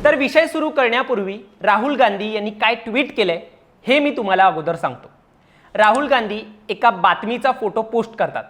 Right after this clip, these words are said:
आता ही बातमी त्यांनी एका वृत्तपत्रात संपादकीय भागात छापल्याचं प्रथम दर्शनी दिसतंय आणि हा जो, ही जी बातमी आहे, हा जो लेख आहे हा त्यांनी स्वतः लिहिलाय आणि त्या फोटोवर त्यांनी ती, अ, जो बातमीचा फोटो आहे तो त्यांनी ट्विट करत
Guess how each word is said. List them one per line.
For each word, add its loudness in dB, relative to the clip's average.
आता -6
ही -8
बातमी -2
त्यांनी -4
एका -2
वृत्तपत्रात -2
संपादकीय -4
भागात -2
छापल्याचं -2
प्रथम 2
दर्शनी 0
दिसतंय -2
आणि -2
हा 2
जो, -2
ही -6
जी -4
बातमी 0
आहे, -2
हा 0
जो -2
लेख 2
आहे 0
हा 2
त्यांनी -4
स्वतः 4
लिहिलाय -2
आणि 0
त्या 2
फोटोवर 4
त्यांनी -4
ती, -8
अ, 6
जो -4
बातमीचा -2
फोटो -2
आहे 2
तो 2
त्यांनी -2
ट्विट -6
करत 4